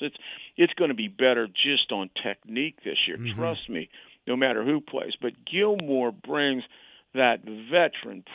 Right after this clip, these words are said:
Speaker 1: presence of greatness, you know, and I, like I said, since I've been in Grand Park, I see him a lot closer to two nineteen than to two twenty-one, you know, and, and, you know, and I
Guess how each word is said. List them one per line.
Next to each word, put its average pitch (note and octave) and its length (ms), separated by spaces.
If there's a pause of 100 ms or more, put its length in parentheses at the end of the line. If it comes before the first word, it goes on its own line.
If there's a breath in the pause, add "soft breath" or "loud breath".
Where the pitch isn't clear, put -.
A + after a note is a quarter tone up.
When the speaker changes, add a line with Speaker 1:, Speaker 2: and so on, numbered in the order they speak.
Speaker 1:
presence B2 460 (160)
of A#2 180 (140)
greatness, G#2 640
you A#2 80
know, G2 180
and A2 80
I, - 140 (440 loud breath)
like E3 200
I C#3+ 140 (100)
said, D3+ 220 (100)
since C#3+ 160
I've D3+ 140
been D3 140
in B2+ 80
Grand C3+ 280
Park, C#3+ 280
I B2+ 200
see D#3+ 60
him C3+ 120
a A#2 60
lot B2+ 280
closer C#3+ 400
to G#2 120
two C#3+ 220
nineteen C3 640
than G#2+ 160
to G2+ 100
two A#2+ 220
twenty-one, A2+ 760
you A2+ 120
know, G2+ 220
and, G#2+ 200
and, A#2 260 (400 loud breath)
you A#2+ 120
know, A#2 140
and A#2+ 100
I B2+ 80